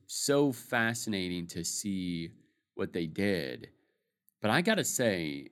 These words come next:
in th-, in this movie, I do feel like of the multiverse stuff we've seen in Marvel versus D C, and just this movie alone, is, like, there's something about the way that it was handled here,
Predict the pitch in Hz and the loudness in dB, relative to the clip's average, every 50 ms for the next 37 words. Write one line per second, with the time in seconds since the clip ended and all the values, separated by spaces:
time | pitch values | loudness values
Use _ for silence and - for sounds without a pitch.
0 | _ - 117 113 117 131 127 - 127 127 151 170 - - 123 131 135 147 151 170 | _ 2 6 6 6 6 4 4 2 4 4 2 2 2 2 4 4 6 6 4
1 | 170 175 180 180 180 170 - - _ _ _ _ _ _ _ _ _ _ _ _ | 4 2 2 0 -2 -4 -6 -10 _ _ _ _ _ _ _ _ _ _ _ _
2 | _ _ - 117 117 117 110 104 104 127 139 151 147 143 - - 131 127 120 117 | _ _ 4 6 6 6 4 2 4 6 6 6 6 4 2 0 2 2 4 4
3 | 110 101 95 92 90 87 85 - - - - _ _ _ _ _ _ _ _ _ | 4 4 2 2 2 0 -2 -4 -8 -14 -20 _ _ _ _ _ _ _ _ _
4 | - 117 117 104 95 110 104 98 101 107 139 - - 214 220 202 - 196 190 175 | 4 6 6 6 6 6 4 6 6 4 4 2 2 2 0 2 2 0 0 0
5 | - - 185 170 156 - - 147 147 135 - - 143 127 107 98 92 90 87 90 | 0 0 0 0 0 0 0 0 0 0 0 -2 0 0 0 0 0 -2 -2 0
6 | 95 98 101 98 92 87 87 - 62 57 50 52 52 - - _ _ _ _ _ | 2 2 2 2 0 -2 -4 -10 -12 -12 -14 -16 -18 -20 -20 _ _ _ _ _
7 | _ _ _ - 104 107 110 104 - - 90 85 - - 110 113 113 113 113 - | _ _ _ -2 0 2 2 2 0 -4 -6 -6 -2 2 4 6 6 6 4 0
8 | - 101 98 95 95 90 87 82 92 113 120 - - 233 233 233 - 214 214 214 | 0 0 0 0 0 0 -2 -2 -2 0 0 4 6 6 6 6 6 6 6 6
9 | 202 175 156 123 107 98 104 110 98 82 73 57 53 - - - - _ _ _ | 6 6 4 4 4 4 2 2 2 2 0 -4 -8 -10 -14 -14 -16 _ _ _
10 | _ _ _ _ _ _ _ _ _ _ 120 117 107 - 139 120 107 98 - - | _ _ _ _ _ _ _ _ _ _ 2 2 4 6 6 6 6 4 2 -4
11 | - _ _ _ _ _ _ _ _ _ _ _ _ _ _ - 120 139 147 139 | -20 _ _ _ _ _ _ _ _ _ _ _ _ _ _ 0 4 6 6 6
12 | - - 180 190 196 - 190 175 147 131 143 139 131 - - 123 117 110 120 117 | 4 2 0 0 0 0 0 0 0 2 2 2 2 0 0 0 0 2 4 4
13 | 113 104 104 113 104 104 95 92 - - 110 101 95 90 87 80 - - - - | 4 4 2 2 0 0 -2 -2 -4 -4 -4 -4 -4 -4 -6 -8 -10 -12 -8 -2
14 | 127 131 143 143 151 165 170 175 175 | 0 2 2 2 2 0 -2 -4 -6